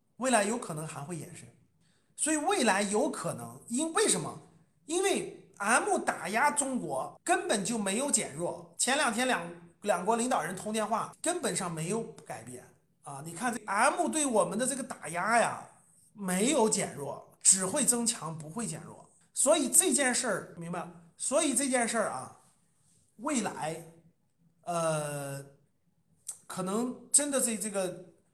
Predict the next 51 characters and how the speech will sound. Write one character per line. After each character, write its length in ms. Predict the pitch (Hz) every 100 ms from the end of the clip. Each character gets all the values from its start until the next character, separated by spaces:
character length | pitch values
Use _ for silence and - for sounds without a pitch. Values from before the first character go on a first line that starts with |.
| _
从 220 | - 202 254
一 20 |
个 80 | 240
全 260 | 202 214
球 140 | 226 208
化 260 | 254 202
可 140 | 170 160
能 140 | 185
会 100 | 220
变 240 | 254 226
成 180 | 185 170
一 80 | 190
个 80 | 190
什 140 | 156
么？ 220 | 143 147 151
变 160 | 214
成 140 | 185 185
一 80 |
个 400 | 185 180 160 - - _ _
就 140 | - 226
是 100 | 208
真 140 | 262
的 80 | 262
是 320 | 240 - - _ _ _ - -
条 340 | - 156 226
块 260 | - 427 214
化 240 | 220 151
的， 160 | 107 - - _ _ _ _ _ _ _
大 100 | -
家 60 | 208
懂 160 | 175
什 100 | 151
么 60 | 156
意 80 | 170
思 80 | 143
吗？ 100 | 123
就 120 | 160
条 460 | - - 185 165
块 280 | - - 339
化 180 | - 226
的 120 | 185
这 120 | 170
个， 420 | 170 143 123 - _ _ -
这 140 | 196
个， 80 | 175
这 100 | 165
个 80 | 165
经 240 | 165 185
济， 300 | 165 165 -
经 200 | - 180
济 340 | 160 160 -